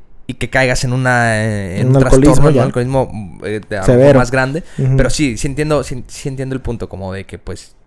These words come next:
Speaker 1: de alcohólico, pues, estás tomando alcohol, güey, real-,
Speaker 2: Ajá.
Speaker 1: realmente, ¿no?
Speaker 2: No, y también, o sea, mentiroso, voy a dejar de ser mentiroso. Sí, o sea, no sé, pero sé que lo voy a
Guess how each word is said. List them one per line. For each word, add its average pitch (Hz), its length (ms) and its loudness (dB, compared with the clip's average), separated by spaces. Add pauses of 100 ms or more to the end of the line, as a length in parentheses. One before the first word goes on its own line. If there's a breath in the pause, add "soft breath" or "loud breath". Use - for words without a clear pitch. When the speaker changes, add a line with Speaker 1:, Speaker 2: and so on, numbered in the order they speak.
(100)
Speaker 1:
de 92 60 -10
alcohólico, 151 480 -4
pues, - 160 0
estás - 200 -6
tomando 131 260 -6
alcohol, 151 240 -8
güey, - 180 -16 (100)
real-, 107 300 -14
Speaker 2:
Ajá. 127 260 4
Speaker 1:
realmente, - 160 -4
¿no? 113 120 -8
Speaker 2:
No, 220 180 10
y 170 40 8
también, 175 320 8
o 185 60 8
sea, 156 200 6 (680 loud breath)
mentiroso, 147 520 6
voy 143 120 8
a - 20 10
dejar 147 180 6
de 143 40 8
ser 156 120 8
mentiroso. 143 420 6
Sí, - 240 -2
o 127 40 0
sea, 117 180 0 (300)
no 135 160 2
sé, 165 260 6
pero 123 360 4 (600)
sé 151 180 4
que 156 120 2
lo 139 120 6
voy 143 160 6
a 147 200 4